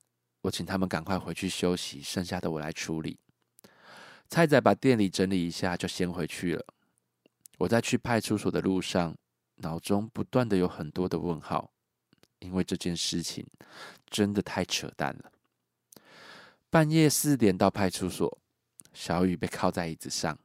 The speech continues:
他的眼睛还是没有眨过。到底这个人有多不爱眨眼睛啊？而小雨也一直疯狂的大笑大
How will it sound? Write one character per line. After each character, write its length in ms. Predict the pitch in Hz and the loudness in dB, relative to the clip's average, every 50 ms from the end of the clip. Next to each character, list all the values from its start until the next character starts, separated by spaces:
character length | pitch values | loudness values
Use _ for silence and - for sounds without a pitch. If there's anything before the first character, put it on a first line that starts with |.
| _ _ _ _ _ _ _ _ _ _ _ _ | _ _ _ _ _ _ _ _ _ _ _ _
他 120 | - - | -16 -10
的 100 | 113 - | -8 -8
眼 200 | 110 98 90 80 - - | -4 -4 -4 -4 -4 -6
睛 340 | - - 90 87 90 87 98 - _ | -8 -8 -6 -6 -6 -8 -12 -16 _
还 160 | _ - - - | _ -16 -12 -10
是 180 | - - - | -8 -6 -6
没 140 | 92 87 85 | -4 -4 -4
有 120 | 82 71 | -4 -4
眨 300 | 71 - - 78 71 71 73 | -6 -8 -6 -6 -6 -6 -6
过。 240 | - 82 82 - - _ _ _ _ _ _ - - - - - - - - - - - - - - - - _ _ _ _ _ _ _ | -4 -4 -4 -4 -8 _ _ _ _ _ _ -20 -20 -20 -20 -18 -18 -18 -18 -18 -20 -20 -20 -20 -20 -20 -20 _ _ _ _ _ _ _
到 160 | - - 156 | 4 6 6
底 120 | 147 127 101 | 6 6 4
这 120 | - - | 2 2
个 120 | 110 - 107 | 4 4 4
人 160 | 95 90 92 | 4 4 4
有 100 | 95 95 | 2 0
多 240 | 85 - 95 92 101 | 2 4 4 2 4
不 120 | - 98 | 2 0
爱 140 | 90 95 101 | 0 0 -2
眨 280 | - - 101 90 87 | -2 0 -2 0 0
眼 200 | 92 90 78 71 | -2 -4 -4 -6
睛 220 | 73 - 85 78 76 | -8 -10 -10 -10 -10
啊？ 240 | 67 - - - - _ _ _ _ _ _ _ _ _ _ _ _ _ _ _ _ _ _ _ _ _ - | -10 -12 -12 -14 -16 _ _ _ _ _ _ _ _ _ _ _ _ _ _ _ _ _ _ _ _ _ -8
而 100 | - 98 | -6 -6
小 320 | - - 107 98 104 113 | -2 0 0 2 2 2
雨 320 | 113 104 98 85 - - _ _ _ _ _ _ _ | 2 2 2 0 -2 -4 _ _ _ _ _ _ _
也 160 | - 107 85 | -12 -8 -6
一 80 | 85 92 | -6 -6
直 160 | 87 - - | -6 -6 -10
疯 300 | - - - - 104 107 | -10 -6 2 4 4 4
狂 220 | 101 98 92 78 76 | 4 0 -6 -6 -6
的 100 | 78 85 | -6 -4
大 260 | - - 87 80 78 | -2 -4 -4 -4 -4
笑 380 | - - 92 80 - - - _ _ | -4 -4 -2 -2 -4 -6 -10 _ _
大 180 | - 82 - | -8 -8 -8